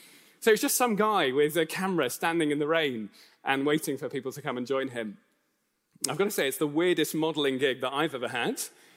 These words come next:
But if you were there on Thursday, maybe you were there on Thursday and you've been having nightmares ever since,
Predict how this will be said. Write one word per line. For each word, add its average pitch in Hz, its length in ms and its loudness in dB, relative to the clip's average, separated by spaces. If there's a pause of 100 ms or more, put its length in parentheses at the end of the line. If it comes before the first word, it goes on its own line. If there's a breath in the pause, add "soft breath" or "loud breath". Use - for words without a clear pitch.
(340 soft breath)
But 202 180 6
if - 160 8
you 262 140 2
were 254 140 6
there 196 400 4
on 165 240 2
Thursday, 202 340 0
maybe 208 220 4
you 202 120 2
were 185 280 4
there 165 180 2
on 147 140 0
Thursday 156 400 0
and 131 80 0
you've 139 100 0
been 160 100 -2
having 175 300 0
nightmares 160 420 0
ever 147 160 -2
since, - 680 -2